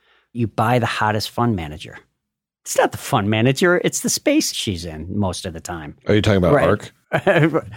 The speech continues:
Speaker 1: No, no,
Speaker 2: Oh,
Speaker 1: definitely n-,
Speaker 2: okay.
Speaker 1: no. I'm, I'm talking about
Speaker 2: Well, you
Speaker 1: like
Speaker 2: said
Speaker 1: a
Speaker 2: she's
Speaker 1: tip,
Speaker 2: in.
Speaker 1: like an allocation for a
Speaker 2: Yeah, I
Speaker 1: pension
Speaker 2: know.
Speaker 1: ma-, you, you know
Speaker 2: I
Speaker 1: what I
Speaker 2: know.
Speaker 1: mean.
Speaker 2: I do.
Speaker 1: I, I just wanna make it clear I'm not talking about
Speaker 2: No,
Speaker 1: it.
Speaker 2: I
Speaker 1: But the problem is the time to buy growth, for example, Dan, the time to buy growth was in May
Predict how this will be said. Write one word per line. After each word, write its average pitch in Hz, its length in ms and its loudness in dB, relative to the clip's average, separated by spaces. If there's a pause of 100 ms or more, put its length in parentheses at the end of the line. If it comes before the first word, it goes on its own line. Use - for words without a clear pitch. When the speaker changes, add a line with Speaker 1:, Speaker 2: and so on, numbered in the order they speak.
(240)
Speaker 1:
No, 120 200 2
no, 120 180 4
Speaker 2:
Oh, - 20 0
Speaker 1:
definitely 98 480 2
n-, 107 60 0
Speaker 2:
okay. 123 100 2
Speaker 1:
no. 113 180 4
I'm, 104 140 0 (160)
I'm 131 200 2
talking 131 460 2
about 107 200 2
Speaker 2:
Well, 101 100 4
you 82 40 2
Speaker 1:
like 113 100 2
Speaker 2:
said 92 100 2
Speaker 1:
a - 20 2
Speaker 2:
she's 90 220 2
Speaker 1:
tip, 80 100 -6
Speaker 2:
in. 80 80 -10 (100)
Speaker 1:
like 127 120 0
an 120 80 4
allocation 151 580 2
for 127 160 0
a 113 40 2
Speaker 2:
Yeah, 123 40 -2
I - 20 -2
Speaker 1:
pension 113 360 0
Speaker 2:
know. 82 80 -4
Speaker 1:
ma-, - 40 -6
you, 117 200 2
you 131 160 2
know 107 80 2
Speaker 2:
I 87 40 -4
Speaker 1:
what 82 100 -6
I - 20 -10
Speaker 2:
know. 80 80 -8
Speaker 1:
mean. 78 140 -10
Speaker 2:
I 65 140 0
do. 50 160 -8
Speaker 1:
I, 151 160 4
I 156 120 2
just 143 180 2
wanna 120 140 4
make 110 160 0
it - 60 -14
clear 110 200 2
I'm 104 100 4
not 95 240 0 (440)
talking - 240 -2
about - 160 -2
Speaker 2:
No, - 80 -4
Speaker 1:
it. - 200 -8
Speaker 2:
I 143 80 2
Speaker 1:
But 143 320 2
the 120 160 0
problem 170 540 4
is 131 180 4 (120)
the 117 80 0
time 202 400 0
to 175 80 0
buy 139 180 2
growth, 104 400 0
for 107 140 -4
example, 92 360 -6
Dan, - 220 -18 (360)
the - 100 -6
time - 320 0
to 240 80 2
buy - 160 0
growth 160 360 2
was 117 140 2
in 117 180 8
May 127 380 4